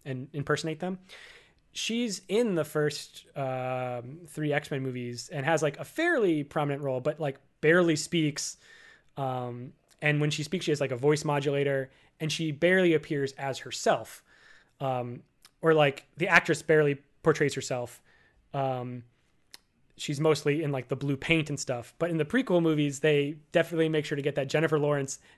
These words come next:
not blue painted face out there as much as possible. <laughs> Um, even though she's constantly saying she doesn't want to hide, uh, she's doing it for the profit margins. <laughs> Um,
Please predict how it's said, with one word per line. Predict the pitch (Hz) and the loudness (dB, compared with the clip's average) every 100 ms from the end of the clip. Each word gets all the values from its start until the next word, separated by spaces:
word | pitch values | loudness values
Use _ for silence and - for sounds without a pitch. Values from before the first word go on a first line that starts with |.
| _ - | _ -6
not | 143 156 165 147 | 2 4 4 2
blue | 147 147 | 0 0
painted | 151 151 147 | 0 -2 -2
face | 147 143 - | -2 -2 0
out | 139 131 | -2 -2
there | 131 | -6
as | 123 | -6
much | 131 131 | -10 -10
as | |
possible. | - 135 147 160 - 208 - - | -6 -4 0 -2 0 -2 -2 -2
<laughs> | 269 254 - - - - - - _ _ - | 0 -2 -4 -20 -20 -20 -20 -20 _ _ -10
Um, | 139 123 117 117 117 - _ _ - | -8 -8 -10 -14 -18 -20 _ _ -4
even | 170 | 2
though | 185 | 4
she's | 175 185 165 | 4 2 -2
constantly | - 196 262 311 277 | 0 -2 0 -2 -2
saying | 254 254 | -2 -4
she | 247 226 | -2 -2
doesn't | 220 208 | -2 0
want | 226 262 | -2 2
to | 208 | 4
hide, | 170 151 143 135 135 - _ _ _ | 4 4 2 -2 -4 -14 _ _ _
uh, | 139 135 131 | -4 -2 -4
she's | 160 151 | -4 0
doing | 165 160 | 2 2
it | 156 | 0
for | 143 | -4
the | |
profit | 135 143 139 147 | -2 -2 -2 -4
margins. | 120 127 139 214 190 - | -8 -4 -2 -2 -2 -2
<laughs> | 262 - 208 - 165 - - - - - - - - - - - _ _ - | -4 -4 -4 -4 -8 -10 -20 -20 -20 -20 -20 -20 -20 -20 -20 -20 _ _ -6
Um, | 131 123 117 110 117 | -4 -4 -6 -8 -12